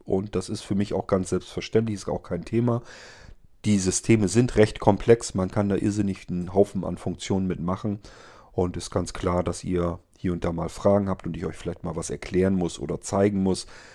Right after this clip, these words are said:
ist alles kein Problem, kriegen wir auch in den Griff. Ähm, aber ihr müsst euch so ein bisschen drum kümmern, dass ihr die Kanäle so ein bisschen verfolgt, ein bisschen im Auge behaltet, weil ich nicht jeden Einzelnen anschreiben kann, dann hätte ich nämlich schon wieder nichts anderes zu tun,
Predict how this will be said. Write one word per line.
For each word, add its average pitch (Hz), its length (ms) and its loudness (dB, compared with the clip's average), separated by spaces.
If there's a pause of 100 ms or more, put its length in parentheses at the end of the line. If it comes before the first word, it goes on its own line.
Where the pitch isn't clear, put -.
(140)
ist - 140 -6
alles 92 280 2
kein 90 220 -4
Problem, 95 440 0
kriegen 98 360 0
wir 82 120 2
auch 82 120 -2
in 87 60 -4
den 85 140 -4
Griff. - 380 2 (1300)
Ähm, 92 560 2 (200)
aber 104 260 8
ihr 90 100 4
müsst 101 260 2
euch 98 140 2
so 92 100 -6
ein 87 40 -2
bisschen 101 240 -2
drum 98 180 2
kümmern, 98 360 4 (500)
dass 101 200 2
ihr 92 120 2
die 90 140 -2
Kanäle 98 440 6
so 85 80 2
ein 87 80 0
bisschen 85 280 -4
verfolgt, - 500 -2
ein - 40 -4
bisschen 95 340 0
im 87 160 -2
Auge 107 260 8
behaltet, 92 640 0 (360)
weil 90 140 6
ich - 120 -2
nicht - 280 4
jeden 104 260 6
Einzelnen 92 580 2
anschreiben 95 580 -2
kann, 92 200 0
dann 87 100 -4
hätte 92 140 -4
ich 85 100 -4
nämlich 87 220 -4
schon 87 140 -6
wieder 87 140 -4
nichts - 200 -12
anderes 87 240 -6
zu - 100 -12
tun, 95 300 -2